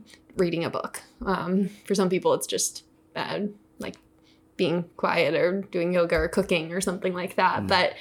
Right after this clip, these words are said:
Speaker 1: I, it's very therapeutic, not only going through the whole process of making the layouts and the stamp and everything,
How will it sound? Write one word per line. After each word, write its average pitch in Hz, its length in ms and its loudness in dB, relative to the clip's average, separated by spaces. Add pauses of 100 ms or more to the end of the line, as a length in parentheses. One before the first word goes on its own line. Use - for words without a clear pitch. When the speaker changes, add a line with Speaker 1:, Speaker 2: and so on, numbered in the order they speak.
(300)
Speaker 1:
I, 190 840 4
it's 208 180 4
very 208 200 8
therapeutic, 175 680 4
not 175 160 2
only 170 420 2
going 190 340 4
through 180 140 2
the 170 100 4
whole 185 240 4
process - 680 0
of 170 440 0 (320)
making 208 500 6
the 185 80 6
layouts 180 460 4
and 175 100 2
the 175 60 0
stamp 170 340 2
and 170 100 0
everything, 170 640 -2